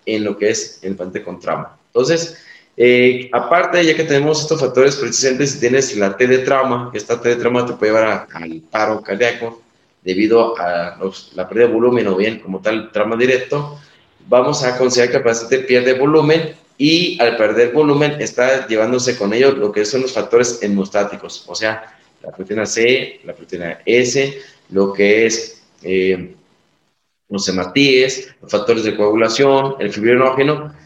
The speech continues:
y esto es porque está perdiendo volumen y dentro del volumen se está llevando estos factores de la coagulación. Ah, ok. Luego tenemos el otro escenario donde, debido a que está perdiendo volumen o tiene una hemorragia, nosotros recordamos que dentro de la fisiopatología o la respuesta inflamatoria es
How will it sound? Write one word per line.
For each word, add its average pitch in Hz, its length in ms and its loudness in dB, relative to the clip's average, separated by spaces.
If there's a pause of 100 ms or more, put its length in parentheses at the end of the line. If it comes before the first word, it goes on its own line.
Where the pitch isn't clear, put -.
(140)
y 190 400 2
esto 127 240 4
es 139 100 4
porque 131 200 -6
está - 180 -4
perdiendo 127 320 2
volumen 135 360 0
y 117 120 2
dentro 107 300 -2
del 110 80 0
volumen 113 280 0
se - 60 -6
está 107 120 -2
llevando 110 380 -2
estos 107 260 -8
factores 107 340 -4
de 95 80 -6
la 85 80 -14
coagulación. 85 560 -6 (420)
Ah, 110 100 2
ok. 123 140 -2 (720)
Luego 156 240 4
tenemos 147 340 2
el 131 100 2
otro 143 120 0
escenario 147 340 2
donde, 117 540 0 (200)
debido 123 680 -2
a 110 120 -4
que 110 100 -4
está 123 280 -2
perdiendo 135 260 0
volumen 135 380 2
o 110 80 -4
tiene 120 160 -4
una 127 100 0
hemorragia, 127 580 0
nosotros 113 300 -2
recordamos 117 500 -2
que 113 100 -2
dentro 127 220 2
de 123 60 4
la 113 60 -2
fisiopatología 110 920 -4
o 107 60 -2
la 101 140 -2
respuesta 110 340 -6
inflamatoria 120 600 0
es 123 520 -2